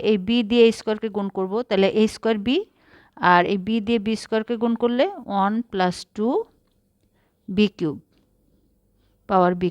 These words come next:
কিউব হয়ে যাবে। তাহলে প্রথমটা এ স্কয়ার বি, পরেরটা বি কিউব। এটাই হবে আনসার। এবার আমরা সতেরো নম্বরটা দেখে নেই।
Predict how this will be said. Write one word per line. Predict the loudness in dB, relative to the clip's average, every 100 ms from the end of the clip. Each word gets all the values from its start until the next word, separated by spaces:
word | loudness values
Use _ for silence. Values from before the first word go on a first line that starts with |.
| -4
কিউব | -8 -6
হয়ে | -8
যাবে। | -10 -16 -18 _ _ _ _ -6
তাহলে | -2 -2
প্রথমটা | -4 -4 -4 -2 -2
এ | -2
স্কয়ার | -2 0 0
বি, | -2 -2 -4 _ _ _ _ _ _ _ _ _ _ -12
পরেরটা | -8 -8 -4 -4 -4 -8 _ _ -14 -6
বি | -6 -6
কিউব। | -16 -16 _ _ _ _ _ _ _ _ _ _ _ _ _ _ _ _ _ _ _ _ _ _ _ _ _ _ _ _ _ _
এটাই | -10 -4 -2 -2
হবে | -2 -4
আনসার। | -4 -8 -10 -12 -20 _ _ _ _ _ _ _ _ _ _ _ _ _ _ _ _ _ _ _ _ _ _ _ _ _ _ -20 -20 _ -8 -4
এবার | 0 0
আমরা | 0 0 0 -2
সতেরো | -6 -4 -4
নম্বরটা | -4 -4 -6 -6 -6
দেখে | -6 -6 -4
নেই। | -4